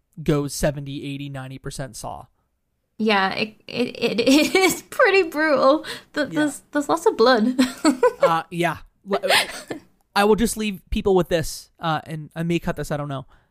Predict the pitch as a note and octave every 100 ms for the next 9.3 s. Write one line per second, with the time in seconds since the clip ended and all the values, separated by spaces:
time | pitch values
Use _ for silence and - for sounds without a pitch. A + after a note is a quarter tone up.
0 | _ - D3+ C#3 D3 C3+ B2+ - - -
1 | _ C#3+ D#3 - D#3+ - D3+ D3 F3 C#3
2 | C3+ - _ _ _ _ G#3+ G#3+ G3+ F#3+
3 | E3 A#2 - - - - - - - -
4 | - - D#3+ D3+ C#3+ - _ _ - F3+
5 | - G3 G3 F#3 F3+ - F3 E3 F3 E3+
6 | D#3+ C#3+ D#3 D#3 D#3+ C#3 C#3+ - E3 D#3
7 | C#3+ C3 - _ _ E3+ E3+ F3+ F3+ E3
8 | F3 E3+ E3+ E3 D#3+ - D#3+ D3 D3 C#3
9 | C#3+ C#3 C#3